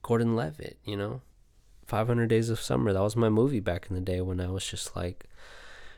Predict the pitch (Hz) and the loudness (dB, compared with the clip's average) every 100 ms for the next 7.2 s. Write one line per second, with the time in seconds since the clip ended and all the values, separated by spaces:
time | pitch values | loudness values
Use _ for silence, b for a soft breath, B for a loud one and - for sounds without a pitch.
0 | B 92 95 101 104 - - 98 - 101 | B 0 2 2 0 -6 -4 -4 0 2
1 | 101 98 101 98 95 95 101 113 104 98 | 4 4 4 2 0 2 2 2 0 0
2 | 98 - 90 143 113 82 80 - - - | -2 -2 0 0 0 0 -2 -6 -8 -8
3 | - 85 110 110 87 82 - 76 - - | -8 -8 -8 -8 -8 -10 -8 -8 -10 -8
4 | 110 151 190 - - B B B B B | -2 -2 -2 -6 -10 B B B B B
5 | B B B B - - 82 104 - 113 | B B B B -10 -6 -6 -6 -2 0
6 | - 120 107 - 78 - 170 262 - - | 0 -2 -4 -8 -6 0 2 2 -2 -10
7 | - - | -10 -8